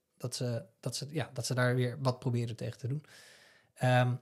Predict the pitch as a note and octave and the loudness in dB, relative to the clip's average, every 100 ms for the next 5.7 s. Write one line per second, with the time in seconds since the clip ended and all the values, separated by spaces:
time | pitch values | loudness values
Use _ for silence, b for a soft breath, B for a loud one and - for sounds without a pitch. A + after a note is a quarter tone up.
0 | _ _ - D#3 G#3 - C3 F3+ - F#3 | _ _ 6 8 8 6 2 2 0 -2
1 | B3 B3 G3+ D3+ - D3+ G#3+ D#4+ - _ | 0 4 4 4 4 2 0 -2 -12 _
2 | A#3 C#4 C#4+ - D3 A3 A3+ - B3 A#3 | 4 6 4 2 2 2 0 0 2 4
3 | G3 D#3+ D3+ F3+ - G3 F#3+ E3 E3 C3+ | 4 2 0 -2 2 2 4 2 2 2
4 | B2+ D3+ D#3+ A#2 A#2 D#3+ F#3 D3+ - B2+ | 6 8 8 4 4 2 0 -2 -2 -4
5 | C3+ C3 - B2 B2 D3+ | -4 -4 -2 -2 0 0